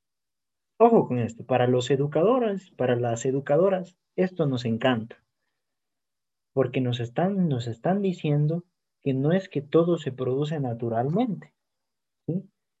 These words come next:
Sino que requiere de nosotros, de re-, requiere de, de, de una sociedad, requiere de alguien más que lo garantice, que lo asegure.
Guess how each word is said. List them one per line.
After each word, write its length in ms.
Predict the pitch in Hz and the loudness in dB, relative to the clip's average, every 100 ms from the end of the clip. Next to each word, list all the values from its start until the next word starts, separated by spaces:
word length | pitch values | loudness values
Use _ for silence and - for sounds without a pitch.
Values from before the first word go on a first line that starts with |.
| _ | _
Sino 440 | - 131 151 170 | -8 -2 -2 -2
que 200 | 147 127 | -2 -2
requiere 840 | 165 117 117 - 180 214 202 147 | -2 -6 -8 -6 0 2 2 0
de 140 | 120 113 | 0 -4
nosotros, 760 | 113 110 123 117 117 117 113 | -6 -6 -2 -2 -4 -8 -8
de 200 | 120 117 | -6 -6
re-, 240 | 113 117 - | -8 -10 -10
requiere 680 | 135 117 117 - 165 185 175 | -14 -8 -8 -4 0 2 2
de, 160 | 151 131 | -2 -4
de, 520 | 120 127 135 117 117 - _ _ | -4 -6 -8 -8 -8 -12 _ _
de 160 | 123 | -2
una 300 | 131 160 151 | 0 -2 -4
sociedad, 760 | 123 117 - 117 123 151 135 - _ _ _ _ | -4 -8 -4 -2 0 0 -2 -8 _ _ _ _
requiere 480 | 127 120 170 170 | -6 -4 -2 0
de 180 | 147 127 | 2 2
alguien 580 | 123 165 160 143 127 123 | 2 0 0 -2 -2 0
más 320 | 135 175 175 | 0 0 -2
que 200 | - 131 | -4 -2
lo 340 | 117 131 180 196 | 4 6 6 2
garantice, 960 | 127 120 113 110 110 139 127 - - - _ _ _ _ | -2 0 0 -4 -4 -4 -4 -8 -16 -18 _ _ _ _
que 120 | - 113 | -4 0
lo 200 | 120 143 | 2 2
asegure. 680 | 165 - 120 110 92 - | 0 -4 -4 -4 -6 -14